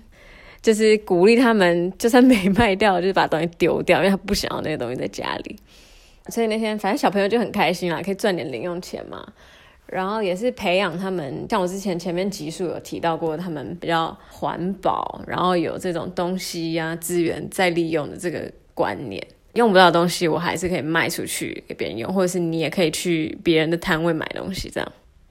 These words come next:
那今年我们的 King's Day 怎么过的呢？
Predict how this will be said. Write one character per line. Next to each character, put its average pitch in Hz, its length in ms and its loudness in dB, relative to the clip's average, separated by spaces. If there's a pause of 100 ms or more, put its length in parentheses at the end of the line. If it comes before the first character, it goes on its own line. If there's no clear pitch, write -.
(280)
那 262 100 -6
今 254 340 -2
年 185 380 -2
我 175 100 -2
们 170 220 -4
的 180 120 -2
King's 208 420 -4
Day 196 240 2
怎 180 120 -4
么 110 120 -8
过 170 280 -4
的 - 120 -8
呢？ 107 440 -6